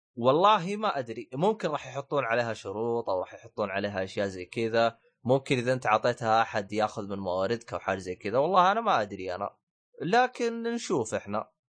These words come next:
والله هو التحديث هذا أنا جيت الصراحة أنا متحمس له، لكن أتمنى إنه يكون قد الهايب اللي أنا مسويه. طبعًا أنا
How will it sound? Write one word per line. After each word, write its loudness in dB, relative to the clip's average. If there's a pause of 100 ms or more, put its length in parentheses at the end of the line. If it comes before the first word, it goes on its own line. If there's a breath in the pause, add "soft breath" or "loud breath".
(140)
والله 2
هو 4
التحديث -4
هذا 2
أنا -2
جيت -8
الصراحة -2
أنا 2
متحمس -8
له، -4
لكن -2 (480)
أتمنى 4
إنه 0
يكون -6
قد -2
الهايب 0
اللي -6
أنا -6
مسويه. -6
طبعًا 0
أنا 0